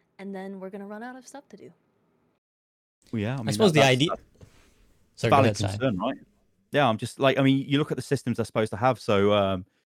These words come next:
Speaker 2: is it hero, hero missions are, are the, uh, no, story missions are, like, the, the, you know, the story, the lore stuff.
Speaker 3: The campaign,
Speaker 2: Uh,
Speaker 3: yeah.
Speaker 2: the actual P V E, and then hero missions, I think, are just random events on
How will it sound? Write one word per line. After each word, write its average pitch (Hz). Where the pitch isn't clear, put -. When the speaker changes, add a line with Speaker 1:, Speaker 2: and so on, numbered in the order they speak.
Speaker 2:
is -
it -
hero, 123
hero 139
missions 123
are, 113
are 107
the, 101
uh, 95
no, 104
story 143
missions 92
are, 98
like, 95
the, 90
the, 104
you 104
know, 87
the 87
story, 101
the 90
lore 92
stuff. 87
Speaker 3:
The 120
campaign, 107
Speaker 2:
Uh, 92
Speaker 3:
yeah. -
Speaker 2:
the 92
actual -
P 95
V 92
E, 85
and 92
then 95
hero 107
missions, 85
I 87
think, 90
are 95
just -
random 98
events 92
on 90